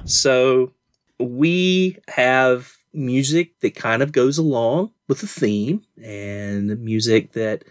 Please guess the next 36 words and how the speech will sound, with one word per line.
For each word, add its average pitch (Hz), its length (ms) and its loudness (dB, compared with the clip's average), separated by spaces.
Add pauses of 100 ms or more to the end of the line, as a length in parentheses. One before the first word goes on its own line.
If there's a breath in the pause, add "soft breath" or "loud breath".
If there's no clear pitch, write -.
was 107 300 -2
a 120 80 -6
sign 117 380 4
of 156 80 2
the 180 80 0
times. 110 720 -4
We 110 120 -6
have 104 240 0
some 107 240 2
of 110 60 -4
the 110 160 2
older 113 560 0
ballads 120 920 0 (300)
and 113 220 -2
then 127 560 2
some 123 260 0
licensed 117 680 -2
music 104 480 -2 (220)
as 120 200 -2
<laughs> 117 160 -6
well 175 220 2
that's 139 220 -2
used 156 240 0
in 151 80 2
some 131 220 -2
kind 147 260 0
of 123 280 -4
nutty 147 440 0
ways, 123 560 2
but 110 400 0 (260)
I 113 80 -4
really 160 420 0
enjoyed 147 480 0
it, 110 200 0 (220)
oddly 110 420 0
enough. - 480 -6